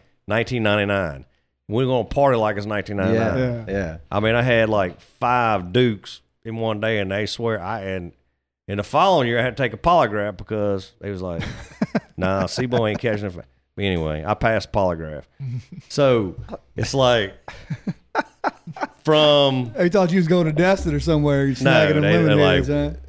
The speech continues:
Speaker 2: Yeah.
Speaker 1: "He's not fishing north end. There's no way he's catching fish." But anyway,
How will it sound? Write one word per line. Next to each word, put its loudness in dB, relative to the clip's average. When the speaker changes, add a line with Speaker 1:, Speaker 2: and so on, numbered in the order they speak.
Speaker 2:
Yeah. 0
Speaker 1:
"He's 0
not -4
fishing -4
north 0
end. -8
There's -6
no 2
way 0
he's -4
catching -4
fish." -8
But 0
anyway, 0